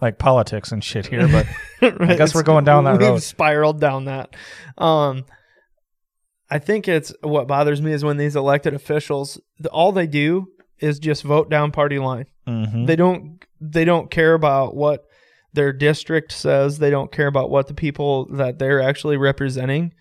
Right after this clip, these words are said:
Speaker 2: they don't care about their views. They're just, "Well, I'm Republican, so I'm voting this way," or, "I'm Democrat, I'm voting this
Speaker 1: Yeah.
Speaker 2: way."
Speaker 1: Or they can be swayed, like, "We'll give you this if you vote for this."
Speaker 2: Yeah.
Speaker 1: F-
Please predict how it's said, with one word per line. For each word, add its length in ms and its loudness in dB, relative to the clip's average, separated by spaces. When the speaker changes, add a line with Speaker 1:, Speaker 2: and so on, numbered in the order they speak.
Speaker 2:
they 80 2
don't 160 0
care 160 0
about 220 2
their 120 -4
views. 320 -2
They're 120 2
just, 300 -6
"Well, 280 -2
I'm 160 0
Republican, 560 -2
so 120 -2
I'm 120 -4
voting 240 -2
this 200 -6
way," 180 -2
or, 140 -4
"I'm 200 -2
Democrat, 420 -2
I'm 120 -4
voting 220 -4
this 160 -6
Speaker 1:
Yeah. 60 -4
Speaker 2:
way." 160 -8
Speaker 1:
Or 160 0
they 160 0
can 120 -6
be 120 -6
swayed, 520 -4
like, 180 -6
"We'll 160 -2
give 240 -2
you 140 -6
this 420 -2
if 180 -12
you 160 -2
vote 260 -4
for 180 -6
this." 260 -2
Speaker 2:
Yeah. 320 0
Speaker 1:
F- 80 -16